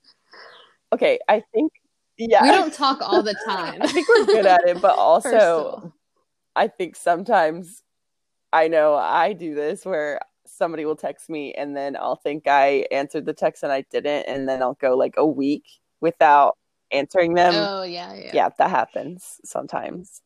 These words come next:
Speaker 1: but
Speaker 2: Yeah. Yeah.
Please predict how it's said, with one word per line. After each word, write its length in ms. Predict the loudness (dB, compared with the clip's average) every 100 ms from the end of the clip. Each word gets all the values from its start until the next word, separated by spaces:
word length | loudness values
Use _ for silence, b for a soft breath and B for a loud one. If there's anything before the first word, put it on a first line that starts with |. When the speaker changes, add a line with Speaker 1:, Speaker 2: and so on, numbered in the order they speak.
| _
Speaker 1:
but 260 | -6 -4 -6 _ -20
Speaker 2:
Yeah. 460 | -16 -16 -14 -16 -16 _ _ _ _ _ _ _ _ _ _ _ _ _
Yeah. 240 | -14 -14